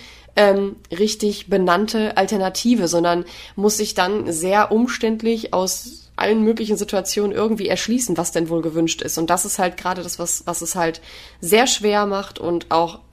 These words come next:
wo der Unterschied liegt, dass es eben keine Korrektur ist.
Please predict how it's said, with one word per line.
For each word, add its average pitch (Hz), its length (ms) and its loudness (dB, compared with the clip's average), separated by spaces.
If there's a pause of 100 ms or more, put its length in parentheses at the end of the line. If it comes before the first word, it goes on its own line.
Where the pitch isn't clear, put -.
(120)
wo 185 200 0
der 185 180 0
Unterschied 220 500 -2
liegt, 190 240 -8
dass 180 120 -8
es - 100 -10
eben 170 200 -6
keine 196 460 0 (300)
Korrektur 196 680 -4
ist. - 320 -8